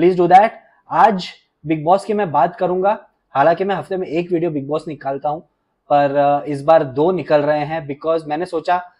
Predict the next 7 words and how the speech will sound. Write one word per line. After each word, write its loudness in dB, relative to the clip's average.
आधा 2
season -4
तो -2
हो -10
गया -16
है, -20
अब 0